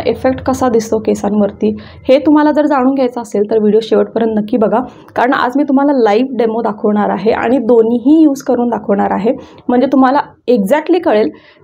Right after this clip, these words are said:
की कोणतं तुम्हाला घ्यायचं आहे. तर, अ, व्हिडिओ शेवटपर्यंत नक्की बघा, कारण हा खूप हेल्पफुल होणार आहे. आणि त्याचबरोबर व्हिडिओच्या शेवटला जे आपण subscriber shoutout देतो, ते आज इतके सारे नाव आहेत, त्यामुळे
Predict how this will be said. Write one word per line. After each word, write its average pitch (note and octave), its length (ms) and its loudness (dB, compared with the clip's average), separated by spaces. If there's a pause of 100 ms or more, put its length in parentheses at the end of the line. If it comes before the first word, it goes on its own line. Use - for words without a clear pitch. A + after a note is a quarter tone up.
की C4 60 -4
कोणतं C4 380 2
तुम्हाला C4 260 2
घ्यायचं A#3 360 -2
आहे. G#3 220 -2 (440)
तर, A#3 200 2
अ, A#3+ 240 2
व्हिडिओ A#3+ 380 0
शेवटपर्यंत B3+ 460 0
नक्की - 180 -2
बघा, C4 220 -2
कारण B3+ 240 -4
हा A#3 80 -6 (100)
खूप C4+ 240 -6
हेल्पफुल A3+ 380 0
होणार B3 340 0
आहे. A#3+ 220 -2 (420)
आणि A3 260 0
त्याचबरोबर A#3 500 -2
व्हिडिओच्या A3+ 400 0
शेवटला A#3 360 0
जे A#3+ 100 -2
आपण B3 220 -2
subscriber B3 580 -2
shoutout A#3+ 380 -2
देतो, G#3 400 -2 (340)
ते - 40 4
आज B3+ 400 -2 (100)
इतके F4 340 -2
सारे D4+ 240 2
नाव C4+ 220 2
आहेत, A#3 220 -2
त्यामुळे A#3+ 420 -4